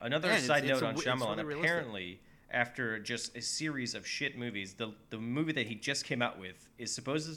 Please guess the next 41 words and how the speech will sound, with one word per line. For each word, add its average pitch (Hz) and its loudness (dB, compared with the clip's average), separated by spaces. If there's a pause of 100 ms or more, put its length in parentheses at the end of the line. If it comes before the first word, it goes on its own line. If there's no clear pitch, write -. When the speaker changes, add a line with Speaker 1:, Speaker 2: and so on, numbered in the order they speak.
Speaker 1:
to, - -14
supposed - -4
to 202 -10
be 180 0
good. - -2 (260)
So, 120 0 (240)
anyway. 107 -4 (100)
Speaker 2:
Yeah, 147 4
The 120 2
Visit. 139 6 (420)
Well, 165 4
here's 233 10
the 226 4
thing. 175 0
Here's 165 4
my 185 8
take 160 4
on 123 0
that 117 0
real 107 -4
quick. 95 -8
I 127 6
haven't 139 4
seen 120 -2
it 98 -4
yet, 92 -6 (180)
but 135 4 (640)
I 143 4
think 220 4
they 190 8
really 156 8
limited 139 4
his 113 -4
budget. 120 -2
His 123 -6
budget 143 0
was, 123 -6
like, 120 -2
five 120 2
million 110 -2
dollars. 92 -4